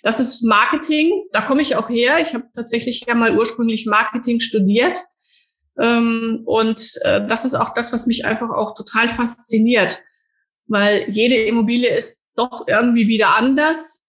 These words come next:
und, äh, bekommt auch ein ganz individuelles Konzept. Also es gibt jetzt nicht bei uns im Lager irgendwie drei,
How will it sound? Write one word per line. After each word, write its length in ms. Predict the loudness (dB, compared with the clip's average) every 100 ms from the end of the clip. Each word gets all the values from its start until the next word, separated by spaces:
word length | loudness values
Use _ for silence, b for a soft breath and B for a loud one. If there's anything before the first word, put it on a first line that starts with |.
| _
und, 600 | -2 0 0 -2 -4 -2
äh, 260 | 2 2 2
bekommt 480 | 0 0 0 2
auch 140 | 0 0
ein 120 | 0
ganz 240 | 0 0
individuelles 760 | 0 0 0 0 0 0 0 -4
Konzept. 500 | -8 -6 -4 -4 -2
Also 140 | 0
es 100 | 0
gibt 240 | 0 -2 -4
jetzt 180 | -2 0
nicht 220 | 0 0
bei 100 | 0
uns 140 | 0
im 80 | 0
Lager 460 | 2 2 2 2 2
irgendwie 240 | 0 -2
drei, 580 | -2 2 2 2 0